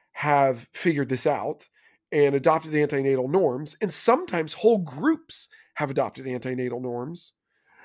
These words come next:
But in the past, subsistence pressures were so strong that in most cases, antenatal norms couldn't persist for a very long time. They might persist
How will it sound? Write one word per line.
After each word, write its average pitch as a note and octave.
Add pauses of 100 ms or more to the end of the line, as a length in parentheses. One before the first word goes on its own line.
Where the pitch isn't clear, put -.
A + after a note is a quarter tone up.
(140)
But F3
in E3
the D#3+
past, F3
subsistence -
pressures C#3+
were D3
so G#3
strong E3+ (1500)
that E3
in E3
most A3+
cases, - (600)
antenatal E3+
norms C3 (320)
couldn't E3+
persist -
for D3
a B2+
very C#3
long C3
time. G#2+ (1000)
They D3+
might D3
persist C#3+